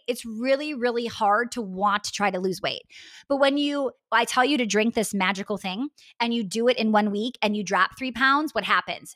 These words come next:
You get excited, right? Uh, you're like, "Okay, what else? Tell me more," right? And you keep going, and then you wanna go faster and deeper, right? That is how we build our programs, and I want you to think about that too. How can you get people excited to keep going, okay?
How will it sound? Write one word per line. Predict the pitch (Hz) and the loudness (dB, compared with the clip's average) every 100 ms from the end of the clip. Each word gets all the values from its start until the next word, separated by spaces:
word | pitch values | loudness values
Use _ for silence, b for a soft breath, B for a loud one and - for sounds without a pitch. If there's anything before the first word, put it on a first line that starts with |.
| - | -12
You | 202 | -6
get | 196 | -4
excited, | 185 - 165 - - _ _ | -4 -6 -8 -8 -16 _ _
right? | 196 180 247 - b b b b - | -4 -2 -2 -4 b b b b 2
Uh, | 202 202 | 2 2
you're | 202 208 | 0 -2
like, | 196 190 | -2 -2
"Okay, | 214 208 196 190 | -4 0 -2 -2
what | - 196 196 | -4 0 2
else? | 165 - - - - | 0 -4 -10 -14 -6
Tell | 233 | -4
me | 214 208 | -2 -4
more," | 190 - - - | -4 -8 -8 0
right? | 214 - | 0 0
And | 226 | -4
you | 220 | -4
keep | - 233 - | -8 -4 4
going, | 247 196 - - | 4 4 -2 -4
and | 226 | -4
then | 226 | -2
you | 226 | 0
wanna | 220 214 | 0 0
go | 214 - | 0 0
faster | - 226 190 220 | 2 2 2 -4
and | 196 | -2
deeper, | 240 - 117 | -4 -4 -2
right? | 190 233 _ _ _ _ - - | 0 -2 _ _ _ _ -20 -2
That | 214 247 | 2 4
is | 302 | 2
how | 311 | 0
we | 277 214 | 0 0
build | 208 208 | 0 0
our | 196 | -2
programs, | - 185 208 240 233 | 0 0 2 2 0
and | 202 | -4
I | |
want | 190 202 202 | -2 -2 -4
you | 202 | -8
to | |
think | 202 | -6
about | 190 180 | -4 -2
that | 180 | -4
too. | - 185 - - B B | -4 -6 -6 -12 B B
How | - 226 | 2 4
can | 277 | 2
you | 277 | -2
get | 240 | -4
people | 247 233 214 | -4 -6 -6
excited | 202 - 208 202 262 240 | -6 -6 -4 0 -2 -2
to | |
keep | - - - 202 - 196 160 | -10 -10 -10 -12 -14 -20 -10
going, | 190 196 185 202 - - | -4 -2 -2 -8 -14 -16
okay? | 180 175 165 247 | -12 -8 -4 -4